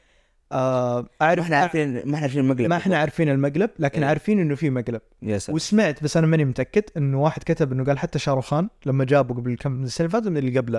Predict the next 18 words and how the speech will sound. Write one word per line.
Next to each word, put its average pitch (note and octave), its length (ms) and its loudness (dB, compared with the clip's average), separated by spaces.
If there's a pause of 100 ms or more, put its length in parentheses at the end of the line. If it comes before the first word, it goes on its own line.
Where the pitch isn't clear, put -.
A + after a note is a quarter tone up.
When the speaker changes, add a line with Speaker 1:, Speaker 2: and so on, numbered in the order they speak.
Speaker 2:
إيه. G#2 360 -2 (140)
Speaker 1:
إنه C#3 240 0
برضو C3+ 260 0
صرح D3+ 400 0
إنه C3+ 140 0
كان C#3 180 2
معروف B2+ 340 0
إنه A#2+ 100 -8
مقلب. A2+ 240 -10
Speaker 2:
أتوقع A#2+ 800 -2 (160)
مع G2+ 220 0
الممثلين G2+ 580 0
الكبار G2+ 560 -2 (280)
Speaker 1:
إيه. C3 200 -4
Speaker 2:
أو G2+ 180 0
الناس G2+ 600 -2
مثلا G2 380 -2
اللي F2+ 640 -6